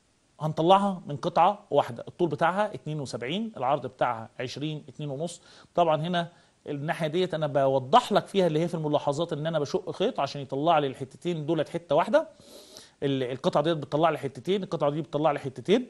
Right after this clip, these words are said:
الأربع القطع دول طالعين من حتتين بعد شق خيط في نص العرض.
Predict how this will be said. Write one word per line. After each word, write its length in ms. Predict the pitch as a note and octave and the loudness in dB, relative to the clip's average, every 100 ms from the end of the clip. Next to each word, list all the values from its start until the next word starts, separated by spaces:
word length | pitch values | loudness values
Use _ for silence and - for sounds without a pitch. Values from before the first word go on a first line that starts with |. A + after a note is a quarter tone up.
| - _ _ _ _ _ _ _ _ _ - _ _ | -14 _ _ _ _ _ _ _ _ _ -20 _ _
الأربع 720 | D#3+ E3+ F#3+ G3 D3 A#2+ F#2+ - _ _ _ _ - _ _ _ _ - | 0 8 10 10 8 2 0 -12 _ _ _ _ -20 _ _ _ _ 2
القطع 180 | G3+ D3 | 6 6
دول 280 | E3 F3+ D3 | 4 2 2
طالعين 580 | D3 C#3 E3 D#3 B2 | -2 0 -2 -4 -6
من 200 | D3 D#3+ | -6 -6
حتتين 500 | B2+ C3+ - E3 D3+ | -6 -10 -4 -4 0
بعد 200 | C3+ A#2+ | 0 -2
شق 380 | A2 F3 - - | 0 -2 -2 -12
خيط 320 | A#2+ E3 C#3 | -2 0 0
في 120 | - C#3 | -4 -8
نص 420 | D3+ - - - _ _ B2 | -8 -10 -16 -20 _ _ -2
العرض. 360 | B2+ G3+ A3+ | 6 6 4